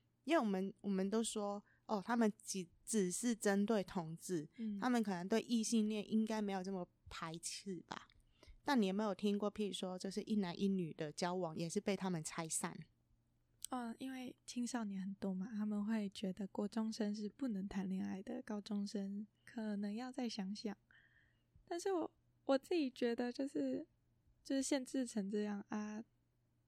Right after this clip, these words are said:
Speaker 2: 到最后就是到二三十岁嫁不出去的一大堆，<laughs> 那，那为什么前面要限制成这样？就是我，我听话了，然后我都不谈恋爱，我好好的做，做我该做的本分，好好的服侍。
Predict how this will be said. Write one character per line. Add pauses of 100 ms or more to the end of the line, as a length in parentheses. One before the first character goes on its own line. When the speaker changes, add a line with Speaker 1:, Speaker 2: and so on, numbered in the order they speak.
(120)
Speaker 2:
到
最
后
就
是 (220)
到 (100)
二
三
十
岁
嫁
不
出
去
的
一
大
堆，
<laughs>
那， (580)
那
为
什
么
前
面
要
限
制
成
这
样？
就
是 (320)
我，
我
听
话
了，
然
后
我
都
不
谈
恋
爱，
我
好
好
的
做， (460)
做
我
该
做
的
本
分，
好
好
的
服
侍。